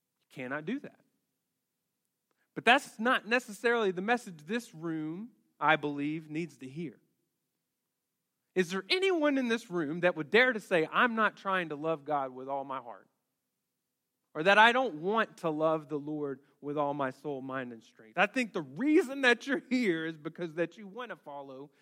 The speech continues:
that first command. But let me ask, friend, how well are we actually doing on the second? How well have we ever done on the second? John says, if you can't do the second, you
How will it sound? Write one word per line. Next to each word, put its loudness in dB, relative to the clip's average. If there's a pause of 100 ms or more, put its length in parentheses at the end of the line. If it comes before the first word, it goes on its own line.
(220)
that 2
first -2
command. -12 (280)
But 0
let 2
me -6
ask, -2 (120)
friend, -16 (280)
how -2
well -2
are -8
we -14
actually -6
doing -12 (280)
on -8
the -20 (120)
second? -20 (2750)
How 0
well -2
have -2
we -10
ever -8
done -20 (540)
on -10
the -20
second? -20 (1900)
John 0
says, -8
if -12
you -10
can't -8
do -8
the -18
second, -8
you -12